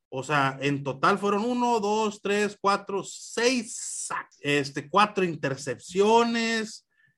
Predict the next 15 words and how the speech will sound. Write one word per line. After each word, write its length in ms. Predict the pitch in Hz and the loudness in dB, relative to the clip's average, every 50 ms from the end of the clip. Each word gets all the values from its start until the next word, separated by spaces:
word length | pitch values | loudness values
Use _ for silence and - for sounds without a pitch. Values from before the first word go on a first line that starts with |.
| _ _ | _ _
este, 460 | - 135 143 143 139 139 139 - 143 135 | 0 2 4 4 2 2 -2 -6 -6 -2
un 200 | 156 180 202 180 | 0 0 0 0
fumble 480 | - - 180 175 180 180 165 165 156 | 2 4 4 4 4 4 2 2 2
recuperado, 1300 | 151 147 147 139 143 131 120 - 127 113 110 113 135 160 185 202 208 214 214 208 208 208 208 208 202 175 143 | 2 0 -2 -4 -6 -10 -8 -6 -6 -4 -2 2 4 6 8 8 8 8 6 4 2 2 0 0 0 -2 -4
no, 280 | 147 185 233 254 240 233 | -4 -4 -2 -2 -2 -2
no, 200 | 233 233 226 220 | -4 -6 -6 -6
no, 200 | 214 220 214 190 | -6 -6 -6 -8
fue 300 | - 196 196 190 170 - | -6 -6 -6 -6 -6 -8
dos 460 | - 143 143 131 135 143 175 175 170 | -10 -12 -12 -10 -2 2 2 2 2
fu-, 340 | - - 156 143 151 139 127 - | 0 -6 -2 -2 -2 -2 -4 -4
fumbles 440 | - 151 147 151 156 147 143 147 | -2 -2 0 2 0 0 -2 -4
forzados 840 | - 120 107 101 - - 139 160 175 185 190 190 190 185 185 165 - 151 | -8 -10 -10 -10 -8 -2 2 4 4 6 6 4 4 2 0 -4 -4 -4
y 20 | |
dos 180 | 139 135 143 143 | -2 -2 -2 -2
recuperados, 720 | 151 147 - 135 123 - 117 107 113 131 156 160 160 - | -4 -6 -8 -10 -10 -10 -8 0 2 2 2 2 -2 -8